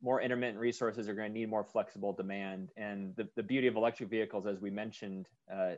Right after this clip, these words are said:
is they are parked a lot. That's a potential long time to be plugged in during the day, whether it's at home or at work or elsewhere. All that time could be leveraged to, to be dispatchable almost, right? Like, you could direct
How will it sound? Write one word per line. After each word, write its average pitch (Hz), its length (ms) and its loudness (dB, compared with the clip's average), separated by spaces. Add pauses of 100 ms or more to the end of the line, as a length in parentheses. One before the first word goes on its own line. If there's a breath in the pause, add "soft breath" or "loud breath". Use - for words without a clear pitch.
(100)
is 107 100 2
they 139 140 6
are 151 120 12
parked 151 340 6
a 135 40 8
lot. 123 240 10
That's 113 160 0
a 107 60 -2
potential 117 500 0
long 113 260 0
time 110 240 -2
to 104 80 -4
be 98 280 -4 (240)
plugged 120 300 6
in 101 360 2 (560)
during 131 320 4
the 98 80 0
day, 95 280 2
whether 107 260 2
it's 101 160 -2
at 95 100 0
home 110 320 -4
or 95 140 -2
at 98 160 0
work 110 320 0
or 98 80 2
elsewhere. 98 640 2 (360)
All 139 140 10
that 139 300 10 (720)
time 147 420 4
could 123 180 -4
be 117 120 4
leveraged 110 560 2
to, 107 220 0
to - 180 -4
be 120 120 4
dispatchable 113 640 4
almost, 90 300 -2
right? 104 100 4
Like, 104 160 2
you 127 100 2
could 110 180 -2
direct 110 440 2